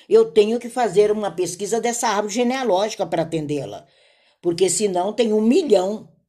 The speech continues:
que nascem em um do um de mil novecentos e oitenta com esse ano,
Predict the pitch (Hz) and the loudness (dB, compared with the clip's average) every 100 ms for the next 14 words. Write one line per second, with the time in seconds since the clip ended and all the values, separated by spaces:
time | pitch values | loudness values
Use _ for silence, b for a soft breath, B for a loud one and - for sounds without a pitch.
0 | _ _ _ _ _ 196 175 156 160 180 | _ _ _ _ _ -4 -2 -2 -4 -6
1 | 170 202 175 165 160 170 151 147 139 139 | -4 -4 -2 -2 -2 -4 -4 -4 -4 -4
2 | 139 156 151 196 165 196 240 240 247 311 | -6 -6 -2 -2 -2 -6 -6 -6 -6 -4
3 | 254 240 226 - | -2 -4 -4 -12